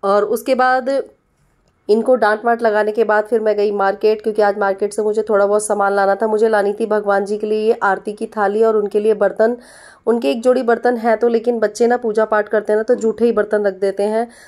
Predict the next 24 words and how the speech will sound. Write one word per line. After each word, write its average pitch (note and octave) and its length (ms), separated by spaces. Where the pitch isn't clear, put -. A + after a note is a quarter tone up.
तो A3 60
इसलिए A#3 220
मैंने A3+ 220
कहा A3+ 140
कि A#3 160
एक A3 220
जोड़ी A3 220
बर्तन G#3+ 320
अगर G#3 180
जूठे G#3+ 280
हो A3 60
जाते G3 220
हैं G#3+ 80
तो A#3+ 60
दूसरे G#3 320
बर्तन G3 340
रख F#3+ 60
दिया F#3+ 180
करेंगे। G3+ 280
और G3+ 140
बच-, G3+ 240
सौर्य G#3 360
के G#3 80
लिए G#3+ 380